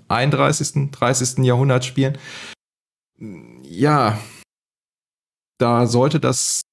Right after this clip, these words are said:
direkt in der Handlung vielleicht nicht das Thema sein. Aber gut, ähm, über Picard k-, kommen wir ja auch noch mal zu dem Punkt, dass wir eine Serie haben,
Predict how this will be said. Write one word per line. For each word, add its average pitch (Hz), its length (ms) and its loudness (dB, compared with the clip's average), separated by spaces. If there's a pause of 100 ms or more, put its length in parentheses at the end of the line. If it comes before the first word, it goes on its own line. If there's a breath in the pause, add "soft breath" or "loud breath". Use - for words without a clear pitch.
(160)
direkt 117 420 0
in 143 100 0
der 131 120 2
Handlung 143 300 2
vielleicht 127 340 -2
nicht 139 160 -4
das 131 140 0
Thema 135 320 0
sein. 107 220 0
Aber 117 180 0
gut, 120 220 0 (340 loud breath)
ähm, - 500 -4
über 117 200 2
Picard 123 580 0
k-, - 200 -12 (140)
kommen 123 200 0
wir 120 80 4
ja 110 80 4
auch 113 120 2
noch 107 140 2
mal 107 180 4
zu - 100 0
dem 107 160 2
Punkt, 110 500 -2
dass - 240 0
wir 110 100 4
eine 107 140 2
Serie 107 400 2
haben, 107 440 0